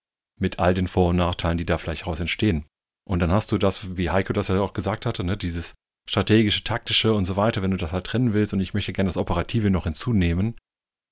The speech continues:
Ganz ehrlich, und das ist ja etwas, was ich auch vielen Product Ownern immer wieder rate, lass das Team mitarbeiten an bestimmten Sachen. Du musst nicht alles selbst machen.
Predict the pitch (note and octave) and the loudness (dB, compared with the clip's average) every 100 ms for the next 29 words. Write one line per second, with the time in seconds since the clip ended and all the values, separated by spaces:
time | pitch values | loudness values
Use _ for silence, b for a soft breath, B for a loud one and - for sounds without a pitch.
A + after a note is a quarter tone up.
0 | _ _ - F#2 F2 - G2+ A2+ A2 G2+ | _ _ -4 0 0 2 4 6 4 0
1 | F2+ - G2 F#2 - - F2 E2+ D#2+ D#2+ | 0 -2 -4 -4 -6 -4 -4 -4 -6 -8
2 | - - G#2 F#2+ - F2+ F#2 - G2 F#2 | -12 -2 0 2 0 0 0 -2 -2 0
3 | F#2+ G2 F2+ F2 F2 F2+ - G#2+ - _ | 0 0 0 0 0 -2 -2 -4 -6 _
4 | _ _ F#2 F#2+ - A#2 - - G#2+ G#2 | _ _ 2 2 0 -2 -4 0 2 4
5 | A#2+ G2+ G2 E2+ F2 - F2+ E2+ E2+ F#2 | 2 0 2 2 0 -2 -4 -4 -4 -4
6 | F#2+ F#2+ F2+ G2 F#2+ G2 A2+ - A2 - | -4 -4 -2 0 2 4 2 0 -2 -2
7 | F#2+ G#2 G#2 A2 A#2 - F2+ D2+ D2+ | 0 0 2 2 2 0 -2 -2 -6